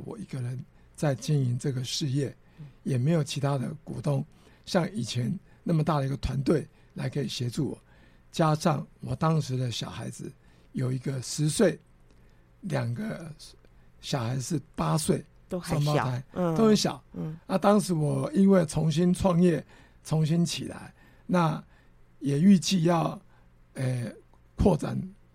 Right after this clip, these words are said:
Speaker 1: 我的事业版图，也跟银行借款，大概借了一千万左右。所以当时的困境是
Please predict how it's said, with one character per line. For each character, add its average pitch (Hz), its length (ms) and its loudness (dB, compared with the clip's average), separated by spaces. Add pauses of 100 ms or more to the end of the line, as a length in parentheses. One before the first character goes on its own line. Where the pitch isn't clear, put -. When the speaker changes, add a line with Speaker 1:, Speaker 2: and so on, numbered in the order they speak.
(200)
Speaker 1:
我 156 200 -8
的 131 260 -6
事 - 180 -4
业 165 100 6
版 - 280 -8
图， - 240 -16 (480)
也 147 160 -2
跟 214 200 4
银 170 80 4
行 151 160 2
借 175 220 2
款， - 260 -8 (360)
大 156 140 -2
概 147 120 0
借 151 200 -2
了 127 140 -2
一 269 100 -6
千 135 340 -2 (120)
万 139 200 -2
左 - 200 -14
右。 101 220 -10 (480)
所 190 220 0
以 156 120 -2 (460)
当 196 240 4
时 151 140 0
的 143 280 -4 (260)
困 185 220 4
境 160 200 0
是 147 280 -2